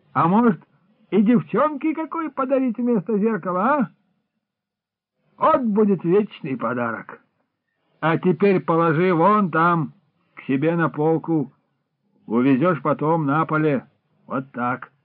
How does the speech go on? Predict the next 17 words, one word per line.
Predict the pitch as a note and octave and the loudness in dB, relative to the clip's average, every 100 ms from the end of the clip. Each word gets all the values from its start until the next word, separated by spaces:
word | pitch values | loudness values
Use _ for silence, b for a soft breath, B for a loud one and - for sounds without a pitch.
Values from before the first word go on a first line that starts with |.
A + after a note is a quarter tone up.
| _ _ _ _ _ _ _ _ - | _ _ _ _ _ _ _ _ -8
В | |
другой | A#2+ G#3 B3+ D#4+ | -2 2 2 2
раз | B3 D3 | 2 0
будет | A2+ B2+ A#2+ G#2+ | -2 -2 -2 -2
другому. | D3 D3 F#3+ A3+ A3+ D#3 - _ _ _ - | -2 0 4 4 4 2 -8 _ _ _ -8
Всем | F4 B3 A#2 | -4 -2 -2
будет. | G#2 E2+ - _ _ _ _ _ | -4 -10 -20 _ _ _ _ _
Никого | G2 C#3+ E3+ E3 F3 F3+ F#3+ | -6 -4 -4 -2 -2 0 0
не | F3+ | 0
оставлю | F3 D3+ F3+ F3+ F#3 | -2 -4 -4 -2 -2
без | F3+ D#3 | -2 -4
лемехов. | F3+ F#3 F3 D#3+ D#3 - _ _ _ _ | -4 -4 -4 -4 -8 -10 _ _ _ _
Каждому | - F3+ A3+ G#3 E3 G#3+ G#3 F3 | -2 2 2 2 0 2 2 0
по | - F3+ G#3+ | -2 -2 -2
три | G3+ G3 | 0 -2
пары | D3+ E3 G3+ G3+ F3 | -2 -6 -2 -2 -2
заготовлю. | F3+ F3 D#3 D3 C3 A#2 F#2 | -4 -4 -4 -2 -2 -2 -4